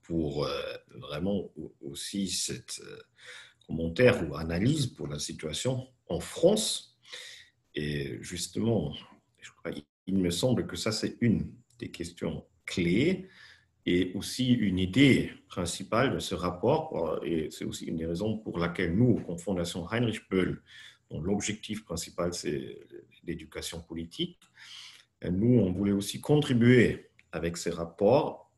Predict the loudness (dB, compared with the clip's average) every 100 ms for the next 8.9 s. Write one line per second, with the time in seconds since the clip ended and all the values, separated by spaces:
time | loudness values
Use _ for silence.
0 | -4 -2 0 0 -2 -4 -4 -2 2 2
1 | 4 4 2 -6 -10 -6 -4 -2 -4 -8
2 | -12 -14 -12 -6 -6 -2 0 0 -2 -4
3 | -4 0 0 0 -2 -4 -4 -6 -6 -4
4 | -2 0 0 0 0 -2 0 4 6 6
5 | 4 -4 -8 -8 -4 -2 0 4 6 8
6 | 6 6 0 0 0 0 -6 -10 0 2
7 | 2 -2 -2 -2 -2 -2 -4 -6 -8 -4
8 | -4 -4 -8 _ -8 -2 0 0 -2